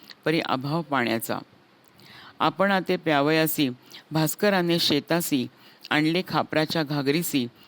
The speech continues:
उदक होते गावातून. पाठीशी ती भाकर, डोई जलाची घागर, ऐसा होता प्रकार शेता माझी येण्याचा. ती घागर झुडपाखाली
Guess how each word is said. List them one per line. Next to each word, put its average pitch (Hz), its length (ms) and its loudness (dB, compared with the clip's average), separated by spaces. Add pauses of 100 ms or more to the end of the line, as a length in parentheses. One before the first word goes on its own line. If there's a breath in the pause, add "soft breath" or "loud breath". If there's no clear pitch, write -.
(140 loud breath)
उदक 151 260 0
होते 143 280 -2
गावातून. 127 520 0 (1040 loud breath)
पाठीशी 165 500 0
ती 160 60 0
भाकर, 143 400 -2 (500 loud breath)
डोई 156 320 2
जलाची 151 440 2
घागर, 143 440 0 (420 loud breath)
ऐसा 147 320 0
होता 160 300 0
प्रकार 131 520 -2
शेता 151 360 -2
माझी 135 280 -2
येण्याचा. 117 500 -4 (880 loud breath)
ती 220 80 2
घागर 196 380 4
झुडपाखाली 160 720 0